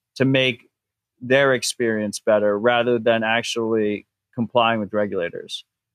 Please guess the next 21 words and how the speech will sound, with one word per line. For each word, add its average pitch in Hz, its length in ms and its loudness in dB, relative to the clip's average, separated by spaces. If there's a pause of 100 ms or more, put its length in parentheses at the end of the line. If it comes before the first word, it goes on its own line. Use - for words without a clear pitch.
But 120 80 2
I 123 80 4
don't 156 220 2
know 151 160 4
if 131 100 -2
that 127 160 2
distinction 117 800 -4 (880)
matters 127 440 0
a-, 127 160 -4 (240)
all 147 320 6
that 131 260 0
much 113 480 -2
when 113 300 0
the 113 140 -2
end 120 160 2
result 113 460 0
is 101 220 -6
kind 107 220 -6
of 92 80 -10
the 98 80 -8
same. 90 360 -6